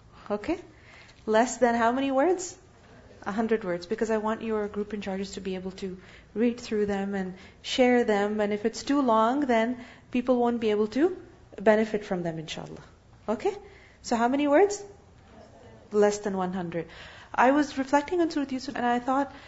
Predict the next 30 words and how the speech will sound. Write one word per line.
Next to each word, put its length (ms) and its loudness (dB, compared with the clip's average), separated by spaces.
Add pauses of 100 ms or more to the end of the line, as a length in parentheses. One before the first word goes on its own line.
(180)
you 80 -4
know, 60 2
there's 200 2
different 320 2
phases 560 2
of 160 0
Yusuf 280 -4
alayhi 220 0
salam's 380 -2
life. 520 -4 (280)
Hmm? 220 -4
And 200 -6
each 300 0
phase 380 4
is 160 0
a 60 2
separate 460 0
kind 260 -2
of 280 2 (640)
test. 500 0 (600)
Right? 260 2 (500)
So 460 4 (140)
you 140 2
could 160 4
focus 420 6
on 160 2
one 360 4 (240)
phase, 640 4
one 260 4
test, 520 0